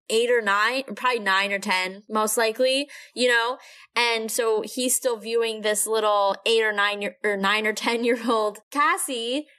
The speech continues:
and she's a fifteen or sixteen-year-old woman now. Like, she has her own thoughts and opinions and, like,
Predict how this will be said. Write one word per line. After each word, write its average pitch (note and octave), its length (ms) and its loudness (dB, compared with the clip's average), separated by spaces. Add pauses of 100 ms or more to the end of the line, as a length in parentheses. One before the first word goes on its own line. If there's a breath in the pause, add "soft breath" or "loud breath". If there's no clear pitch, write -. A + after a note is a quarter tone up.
(160)
and A#3 500 2
she's A#3 520 0
a D4 100 0
fifteen C4+ 540 -4
or C#4 60 0
sixteen-year-old D4 800 -2
woman E4 300 0
now. G3 240 2
Like, G3 160 -2
she G#3 200 -4
has G3 260 -4
her A3+ 160 0
own B3+ 260 -2
thoughts C#4 340 2
and A3 140 -8
opinions A#3 600 -2
and, G3+ 160 0
like, F#3 180 -2